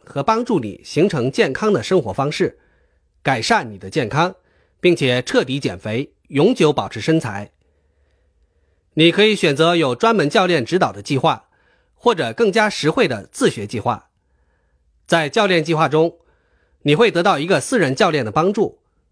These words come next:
确保你养成健康的生活方式。请记住，益生健康计划绝对不是节食，它是你要用一辈子的时间来实行的健康生活方式。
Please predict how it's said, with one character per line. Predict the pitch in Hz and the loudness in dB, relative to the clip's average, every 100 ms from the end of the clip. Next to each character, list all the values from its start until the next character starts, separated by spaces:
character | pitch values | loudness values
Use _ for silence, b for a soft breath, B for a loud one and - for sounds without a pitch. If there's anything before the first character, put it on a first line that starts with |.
| _ _ | _ _
确 | - 247 | 0 2
保 | 156 127 120 | 2 -2 0
你 | 160 | 0
养 | 151 104 | 0 -2
成 | 120 135 | -4 -2
健 | 240 147 | 0 0
康 | 185 220 | 0 0
的 | 139 | -2
生 | - - 226 | -4 0 0
活 | 127 | 0
方 | 92 107 | -6 -6
式。 | 107 117 - _ _ _ _ _ _ _ _ _ _ _ _ _ _ _ | -6 -8 -12 _ _ _ _ _ _ _ _ _ _ _ _ _ _ _
请 | - 147 | 0 2
记 | 202 | 2
住， | 165 160 143 _ _ _ _ _ | 0 -2 -4 _ _ _ _ _
益 | 233 233 | 0 0
生 | 233 254 | 2 0
健 | 247 | 0
康 | 208 233 | 2 0
计 | 226 180 | 0 0
划 | - - | 0 -2
绝 | - 143 190 | -2 2 4
对 | 208 131 | 2 0
不 | 147 | -2
是 | 147 | -4
节 | 123 135 | -2 -4
食， | - 110 135 _ _ _ _ _ _ _ _ | -4 -6 -8 _ _ _ _ _ _ _ _
它 | - 226 | -2 0
是 | 254 | 0
你 | 160 | 2
要 | 165 | 2
用 | 214 185 | 2 0
一 | 131 | -4
辈 | 180 269 208 | 0 0 0
子 | 143 | -4
的 | 131 | -4
时 | 151 | -2
间 | 160 175 | 0 0
来 | 143 151 | 0 -2
实 | 156 151 | -2 -4
行 | 139 135 | -2 -2
的 | 131 95 | -2 -2
健 | - 180 | -2 -2
康 | 123 156 156 | -2 -4 -2
生 | 170 | -2
活 | 123 110 | -2 -2
方 | 135 | -4
式。 | 143 131 | -4 -6